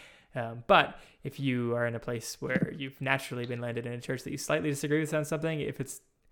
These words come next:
if it's not fundamental to the gospel, I mean, use, use discernment there and how you participate.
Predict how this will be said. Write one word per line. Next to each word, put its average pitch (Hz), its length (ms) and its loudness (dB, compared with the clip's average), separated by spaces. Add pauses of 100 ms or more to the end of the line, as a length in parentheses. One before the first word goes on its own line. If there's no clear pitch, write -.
(500)
if - 60 -8
it's 143 80 -4
not 170 160 2
fundamental 143 360 4
to 131 60 0
the 127 60 0
gospel, 123 440 0
I - 40 -6
mean, 156 180 -8
use, 143 260 2
use 180 220 2
discernment 127 420 0
there 117 180 -4
and 123 120 -8 (320)
how - 140 -6
you 123 100 -6
participate. - 520 -12